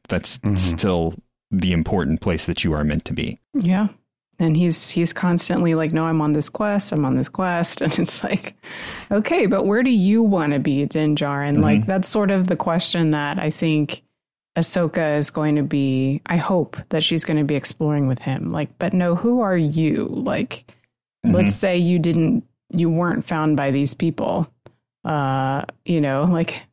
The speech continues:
Speaker 3: who, who, who really are you? What do you want out of life? You know, what are your goals?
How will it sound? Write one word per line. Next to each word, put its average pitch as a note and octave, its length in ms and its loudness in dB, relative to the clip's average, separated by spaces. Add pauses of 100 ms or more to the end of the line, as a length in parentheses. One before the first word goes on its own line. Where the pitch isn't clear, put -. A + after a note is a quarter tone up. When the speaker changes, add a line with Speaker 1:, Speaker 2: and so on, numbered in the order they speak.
(120)
Speaker 3:
who, G3+ 240 2
who, - 420 -4 (320)
who C4 200 4
really G#3+ 280 2
are D3+ 200 0
you? E3+ 200 2
What F3 280 2
do G3 100 0
you F3 120 2
want D3+ 320 0
out D3+ 200 -2
of D#3 100 0
life? D3 680 -2 (480)
You E3 140 0
know, D3+ 260 0
what D#3+ 220 0
are F3+ 100 2
your E3+ 280 2
goals? C#3+ 760 0